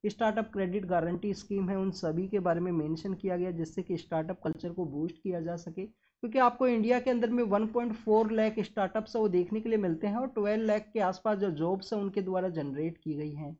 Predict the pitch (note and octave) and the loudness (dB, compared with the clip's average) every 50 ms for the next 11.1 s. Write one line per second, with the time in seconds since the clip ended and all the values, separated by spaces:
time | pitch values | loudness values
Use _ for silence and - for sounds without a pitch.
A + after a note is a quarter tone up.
0 | _ _ _ _ _ _ _ - A#3 A3 - C#4+ C4+ C#4 C#4 C#4 C4+ C4+ - C4+ | _ _ _ _ _ _ _ -6 -6 0 0 2 4 6 6 4 4 0 -2 -4
1 | C4 C#4+ C#4+ C4+ C#4 - B3 A3 B3 B3 B3+ B3+ B3+ A#3+ A3+ A3 A3+ - - C4 | -2 -2 -2 -2 -2 -2 -2 -2 -2 -2 -4 -4 -2 -2 -4 -4 -6 -6 0 2
2 | B3+ C4 B3+ B3+ - C#4 B3 A#3 G#3 G#3 G3+ G#3+ G3+ A#3 A#3 B3 B3+ A3+ A#3+ C#4 | 2 2 2 -2 -4 -2 -2 4 6 6 6 6 4 2 0 0 0 0 -2 -2
3 | C#4 C#4 A#3 G#3+ F#3 F3+ G3+ G#3+ G#3+ - A#3 A#3 B3 G#3+ G#3 G#3+ G3+ G3+ G3+ G#3 | 0 2 2 2 2 2 0 -2 -2 -4 -4 -2 -2 -2 0 0 -2 -2 -2 -2
4 | G#3 G3+ G#3 - _ _ _ _ _ F3 E3 E3 E3 F3 F3 E3+ E3+ - G3+ G3 | -4 -4 -6 -16 _ _ _ _ _ -2 -2 0 0 0 0 0 0 -2 -2 -2
5 | G3+ G3+ F#3+ G3 - - F#3+ F3 E3 G3+ F#3+ - G#3 F#3+ G3 F3+ E3+ E3 - G3 | -2 -2 -2 -6 -6 -6 -6 -2 -2 -4 -2 -2 -4 0 0 0 -2 0 0 0
6 | F#3+ G3 G3 F#3 E3 D#3 D#3 E3 E3+ F#3+ E3+ - F#3 F#3 F#3 E3 F3 E3 F3+ A3 | 2 2 2 2 2 0 0 0 0 -2 -4 -2 0 0 0 0 -2 -2 -2 -4
7 | A3 G3+ - - E3+ E3 E3 E3+ F3 F3 F3 E3 E3+ - - - D#3+ D#3+ E3 E3 | -4 -6 -8 -6 -4 -2 -2 -2 0 -2 -2 -4 -4 -8 -6 -2 0 0 0 0
8 | E3 D#3+ - - F#3 E3+ D#3 D#3 D#3 D#3 E3 F3+ G#3+ A3 F#3 D3 C#3 C3+ E3 E3 | -2 -6 -6 -4 -4 0 2 2 2 0 0 -2 -4 -4 -4 -4 -2 0 0 2
9 | F3 F#3 E3 G3+ G3 F#3 E3 E3 - F#3+ F#3 - G3+ F3 E3+ F3+ E3+ D#3 - - | 2 0 -2 -4 -6 -6 -8 -6 -6 -8 -4 -4 -6 -2 0 0 0 0 -2 -4
10 | E3+ E3 F3 F#3+ F#3 F#3+ F3+ - D3 C#3+ C#3 D3 G3+ G3 F#3+ G3 F#3+ F#3 G3 G#3 | -4 -4 -2 -4 -4 -4 -4 -4 -4 -4 -2 -2 -2 -2 -2 -2 -2 -2 -4 -6
11 | - | -6